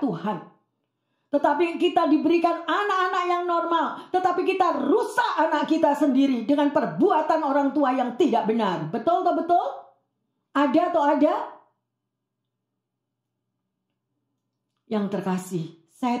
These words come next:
tidak menghakimi di sini. Tetapi saya mau menyatakan bahwa firman Tuhan itu ya dan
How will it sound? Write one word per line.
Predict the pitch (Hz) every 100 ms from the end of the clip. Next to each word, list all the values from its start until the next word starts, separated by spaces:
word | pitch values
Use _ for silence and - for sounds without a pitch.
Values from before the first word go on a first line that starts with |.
| 240
tidak | 214 208
menghakimi | 190 160 190 196 214 190
di | 175 170
sini. | 170 180 160 160 - _ _ _ _ _
Tetapi | 220 226 220 233
saya | 247 233
mau | 233 220
menyatakan | 208 208 208 202 214 196
bahwa | 196 196 196 -
firman | 302 294 269 254 254 254
Tuhan | 220 226 233
itu | 214
ya | 233 180 214 208
dan | 190 190